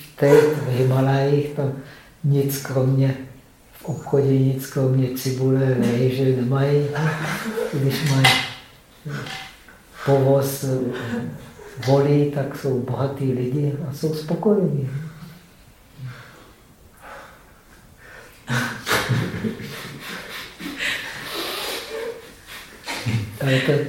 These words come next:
tak to je, eh, jeden případ. Myslím, takových je opravdu už málo dneska. Ale jsou takový případ. On prostě prakticky žije už v té diáně,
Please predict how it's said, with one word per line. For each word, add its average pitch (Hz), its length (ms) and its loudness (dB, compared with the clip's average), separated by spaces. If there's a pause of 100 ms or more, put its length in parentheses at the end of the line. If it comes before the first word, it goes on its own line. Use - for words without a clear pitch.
(180)
tak - 220 -4
to 143 60 0
je, 135 300 4 (240)
eh, 156 920 -2
jeden 143 320 4
případ. - 960 -4 (680)
Myslím, 127 400 -4 (320)
takových 131 580 4
je 131 160 2
opravdu 131 440 -2
už 131 180 -2
málo 127 320 0
dneska. - 460 -8 (240)
Ale 120 100 -6
jsou 170 220 0
takový 147 460 -4
případ. 127 420 -8 (640)
On 139 200 4
prostě 131 540 0 (320)
prakticky 135 640 -2
žije 156 260 6
už 170 220 2
v - 60 -10
té 131 80 -6
diáně, 113 480 -4